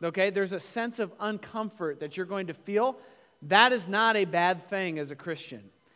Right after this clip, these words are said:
It is good to be shaken a little bit, to be, to be looking at the foundations of your faith,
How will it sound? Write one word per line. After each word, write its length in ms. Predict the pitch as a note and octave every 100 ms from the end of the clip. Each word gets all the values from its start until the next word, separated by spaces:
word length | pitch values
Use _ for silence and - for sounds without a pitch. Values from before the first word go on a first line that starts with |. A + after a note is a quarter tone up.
| _ -
It 160 | G3
is 200 | G3 E3+
good 560 | C#3+ E3+ A3 A#3+ B3+ -
to 100 | F#3
be 120 | F3
shaken 520 | - - G#3 G#3+ A#3+
a 80 | A3+
little 180 | A#3 A#3+
bit, 260 | B3+ C#4 - - - - _ _ _
to 80 | -
be, 140 | E3+ F3
to 160 | G3
be 300 | F3+ F#3 E3
looking 420 | D#3+ F3 A#3 B3
at 100 | A#3
the 80 | A3+
foundations 800 | F3 A3 G3 F3+ G3 G#3+ A#3+ F#3+
of 140 | G3 F3
your 140 | D#3+
faith, 600 | - G3 G#3+ C4+ - -